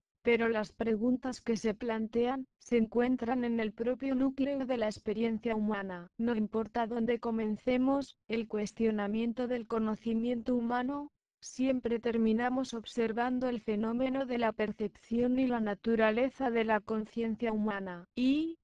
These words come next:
eventualmente, llegamos a las mismas conclusiones. Cualquier tipo de avance ulterior acerca de la condición humana requiere una base verificable del conocimiento,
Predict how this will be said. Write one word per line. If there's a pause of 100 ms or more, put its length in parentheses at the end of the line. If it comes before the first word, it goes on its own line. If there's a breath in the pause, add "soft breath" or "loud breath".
eventualmente, (300)
llegamos
a
las
mismas
conclusiones. (260)
Cualquier
tipo
de
avance
ulterior
acerca
de
la
condición
humana (120)
requiere
una
base
verificable
del
conocimiento,